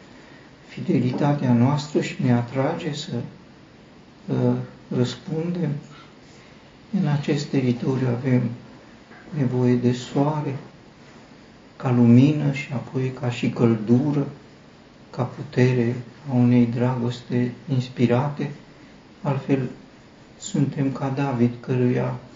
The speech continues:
sigur, un om credincios, i-au spus subalternii lui: „Tu iubești pe vrăjmașii tăi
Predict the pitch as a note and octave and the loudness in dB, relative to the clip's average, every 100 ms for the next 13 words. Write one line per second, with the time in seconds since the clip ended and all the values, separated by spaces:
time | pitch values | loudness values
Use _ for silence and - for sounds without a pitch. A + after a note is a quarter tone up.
0 | - - - G3 C3+ A2+ B2 C3 C#3+ C3 | -20 -12 -2 2 2 0 0 2 2 0
1 | B2+ C3+ B2+ C3+ C3+ D3 C3 A#2+ - - | -2 -2 -2 -4 -6 -4 -4 -6 -10 -20
2 | - - - - - - - - C3 B2 | -20 -20 -20 -20 -20 -20 -20 -6 -2 -2
3 | - C#3 B2 C#3 B2 B2 A#2+ C#3+ B2 A#2+ | -4 -8 -4 -2 2 2 2 0 2 4
4 | A#2 A#2 C3 B2 - - - B2 B2 B2 | 2 0 0 -2 -4 -14 0 4 4 4
5 | C#3 C#3 - B2 - B2+ - C#3 C#3 - | 0 0 -4 -4 -4 -6 -4 -2 -2 -2
6 | B2+ A#2+ C#3 C#3+ C#3+ | -4 0 2 2 2